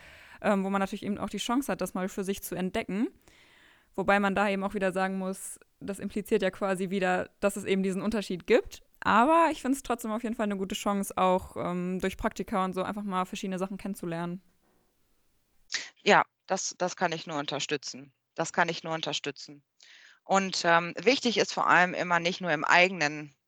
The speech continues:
Speaker 2: Saft zu kochen, sondern wirklich auch versuchen, in Kontakt zu kommen, auch über Angebote hinaus, die vielleicht von Schulen gemacht werden.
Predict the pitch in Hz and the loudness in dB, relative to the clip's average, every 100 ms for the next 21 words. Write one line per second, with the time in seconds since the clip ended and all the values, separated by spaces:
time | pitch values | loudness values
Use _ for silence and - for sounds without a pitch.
0 | _ _ 165 165 - - - - - - | _ _ 0 0 0 -6 -10 -12 -12 -4
1 | - - 185 180 156 165 160 156 165 170 | -4 -4 -12 -6 -4 -2 -2 -2 -2 -4
2 | - 175 160 - 160 175 185 160 151 - | 0 -2 -2 -6 -6 -6 -4 -4 -4 -6
3 | 156 175 - - - 180 190 - - 220 | -2 -2 -2 -8 0 2 4 2 0 -4
4 | 208 190 123 190 180 165 185 175 160 156 | 4 6 6 4 -2 -2 -2 -2 -2 2
5 | 156 175 - 165 151 160 - 156 156 180 | 2 2 -4 -4 0 0 0 -4 -4 -2
6 | 202 196 180 180 175 - 165 165 170 | -4 -2 0 0 0 0 4 4 2